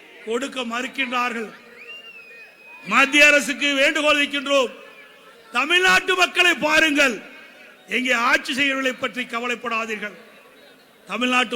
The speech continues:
மக்களை பாருங்கள். இன்றைக்கு கல்வியிலே சிறந்த மாநிலம் தமிழ்நாடு.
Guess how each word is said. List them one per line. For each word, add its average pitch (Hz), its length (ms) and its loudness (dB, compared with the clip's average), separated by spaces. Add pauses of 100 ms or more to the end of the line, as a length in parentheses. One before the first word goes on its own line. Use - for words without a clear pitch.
மக்களை 233 260 -2 (140)
பாருங்கள். 220 440 -6 (1000)
இன்றைக்கு 277 280 -2 (140)
கல்வியிலே 320 360 2 (120)
சிறந்த 349 280 0 (140)
மாநிலம் 381 400 4 (160)
தமிழ்நாடு. 403 560 4